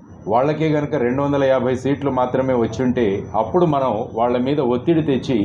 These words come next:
మనం ప్రత్యేక హోదా తీసుకురాగలిగే వాళ్ళం అని చెప్పారు. ఈరోజు ఆ పరిస్థితి వచ్చింది. ఎందుకంటే భారతీయ జనతా పార్టీకి I think రెండు వందల నలభై,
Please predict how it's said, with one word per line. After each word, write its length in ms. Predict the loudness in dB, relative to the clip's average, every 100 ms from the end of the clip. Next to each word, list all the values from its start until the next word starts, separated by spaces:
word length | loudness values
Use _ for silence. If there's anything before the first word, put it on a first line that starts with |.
| -2 -8 -12 -4
మనం 220 | 0 0
ప్రత్యేక 380 | 0 -2 0 0
హోదా 280 | 2 2 2
తీసుకురాగలిగే 840 | 0 -4 -6 -2 -2 0 -2 0 0
వాళ్ళం 220 | 0 0
అని 140 | -2 -2
చెప్పారు. 260 | 0 0
ఈరోజు 340 | 0 2 2 2
ఆ 120 | 2 2 -2 -8 -18 -20 -20 -4
పరిస్థితి 360 | 0 0 0 0
వచ్చింది. 320 | 0 -4 -10 -14 -20 -20 -20 -8
ఎందుకంటే 360 | -4 -2 0 0
భారతీయ 420 | 0 0 0 -2
జనతా 320 | -2 0 0 -2
పార్టీకి 420 | 0 -2 -4 -6
I 60 | -4
think 160 | -4 -4
రెండు 160 | -4
వందల 180 | -2 -2
నలభై, 340 | -2 -2 -4